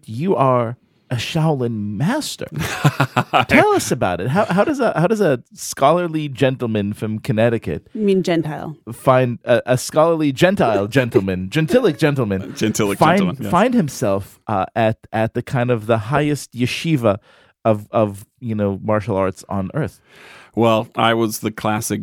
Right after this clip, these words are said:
Speaker 2: Bruce Lee geek. Uh, I was a skinny, bullied twelve-year-old, and I saw Enter the Dragon for the first time. It's a kind of archetypal tale of Bruce Lee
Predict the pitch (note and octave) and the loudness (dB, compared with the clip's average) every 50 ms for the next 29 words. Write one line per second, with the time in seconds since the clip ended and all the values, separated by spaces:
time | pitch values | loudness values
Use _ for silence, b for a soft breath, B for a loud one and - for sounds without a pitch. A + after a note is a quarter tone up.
0 | G#2+ - A2+ G2+ G2+ - - - A2 G#2+ G2+ G2+ F#2+ F#2 A#2 - A2+ A2+ F#2+ - | -6 -4 -2 0 0 0 -2 -4 -2 0 0 0 -2 -4 -4 -2 0 0 0 -2
1 | - - - D#2 E2+ D#2 C#2+ C2 D#2 D#2 D2+ G#2+ F2 - E2 F2+ F2+ A2+ F#2 - | -6 -8 -4 -2 0 0 0 0 0 -2 -2 -4 -4 -4 -6 -6 -4 -4 -6 -6
2 | - - - G2 F#2+ G2+ - - - - F#2+ F#2 G2 G2 F#2 - - G2+ G2+ G2 | -6 -4 -2 -2 0 0 0 -2 0 2 4 4 4 2 0 -2 -4 -2 0 0
3 | F#2 G2 G2 F#2+ F#2+ F#2 G2 A2 A2+ - - - G#2 G2+ G2 - - - F2+ F2+ | 0 0 0 0 0 0 0 -2 -2 -4 -6 -6 -6 -4 -6 -6 -6 -4 -2 -2
4 | D#2 F2+ F#2 F#2 F2 E2+ F2+ F2 F2+ F2 F2 F2 F2 F2 E2+ - F#2 F2+ F2+ - | -2 0 0 -2 -2 -2 -4 -4 -2 -2 -2 -2 -2 -4 -4 -4 -4 -6 -6 -6
5 | - F#3 G3 - - - - F#2 F2+ F#2 G2+ A#2 B2 - B B B B B B | -2 -2 -2 -2 -2 -2 -2 0 0 0 0 -2 -2 -4 B B B B B B
6 | B - - - - F2 - - F#2+ F#2+ F#2 D#2+ - - F#2+ G#2+ - F#2+ - - | B -6 -6 -4 -4 -6 -2 -2 -2 -2 -2 -2 0 0 -2 0 -2 -8 -4 -2
7 | G2+ F#2 - - F2 - - - G#2+ F#2+ E2+ D2 C2+ C2 C#2 C2+ - - - E2 | -4 -4 -2 -4 -6 -6 -4 -4 -2 -2 0 -2 -2 -4 -4 -6 -6 -4 0 0
8 | D#2+ E2+ - - G2+ F2+ D#2+ F2 A2+ A#2 | 0 0 0 0 0 2 2 2 -2 -4